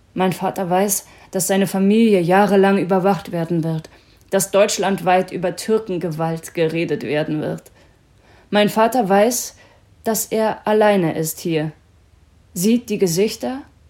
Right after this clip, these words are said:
und das Projektil bohrt sich immer weiter in das Kopfinnere hinein, bereit, seine Person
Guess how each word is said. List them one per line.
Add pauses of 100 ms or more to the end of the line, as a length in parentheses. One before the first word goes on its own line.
(400)
und
das
Projektil
bohrt
sich
immer
weiter
in
das
Kopfinnere
hinein, (260)
bereit,
seine
Person